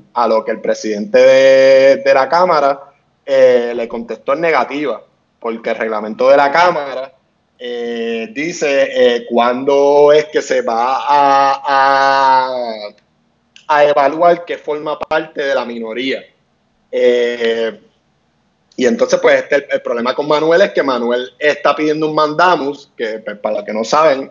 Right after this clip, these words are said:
el mandamus es una palabra en latín, que lo que significa es que yo estoy acudiendo al tribunal para que el tribunal obligue a un funcionario público a cumplir con su deber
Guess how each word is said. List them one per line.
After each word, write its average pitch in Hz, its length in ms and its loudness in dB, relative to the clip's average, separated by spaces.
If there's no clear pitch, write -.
el 120 140 -6
mandamus 110 800 -8
es 131 240 6
una 131 220 -2
palabra 131 280 2
en 135 80 -2
latín, 135 520 -4
que 127 160 2
lo 120 200 0
que 117 100 -4
significa 117 720 0
es 180 220 4
que 131 160 -6
yo 120 120 -4
estoy 131 200 -6
acudiendo 151 800 0
al 147 540 0
tribunal 156 580 -8
para 127 260 -6
que 117 80 -14
el 110 140 -12
tribunal 117 600 -8
obligue 139 840 0
a 120 140 0
un 117 160 -2
funcionario 156 680 0
público 165 720 -2
a 123 160 -2
cumplir 135 600 -4
con 160 120 -2
su 127 200 -4
deber 139 420 2